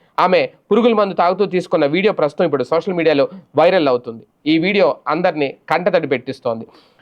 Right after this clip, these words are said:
వెంగళాయపాలెంలో టీడీపీ నేతలు కాలమని దాష్టీకాలకు అడ్డు అదుపు లేకుండా పోతుంది అంటూ ఇప్పుడు ఈ మరణంతో, ఈ ఆత్మహత్యతో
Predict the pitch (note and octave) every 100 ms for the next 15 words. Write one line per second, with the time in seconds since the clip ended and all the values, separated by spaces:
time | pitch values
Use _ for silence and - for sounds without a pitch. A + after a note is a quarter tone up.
0 | - F3 A3+ B3 A3 G3 G3 G#3+ G3 G3
1 | G3+ F#3 F3 D#3+ D#3+ F3 G3 F3+ D3+ D3+
2 | E3+ F3+ F3 D#3+ D3+ C#3 C#3+ E3+ G#3 F3
3 | E3+ E3+ D#3 E3+ D#3+ C#3+ D3+ E3+ D#3 D3
4 | D3 - - E3+ D#3 A#2+ - - B2+ B2
5 | - D3 D3 E3 E3+ C#3 - D3 D#3+ C#3+
6 | D3+ F3+ D3 D3+ G#3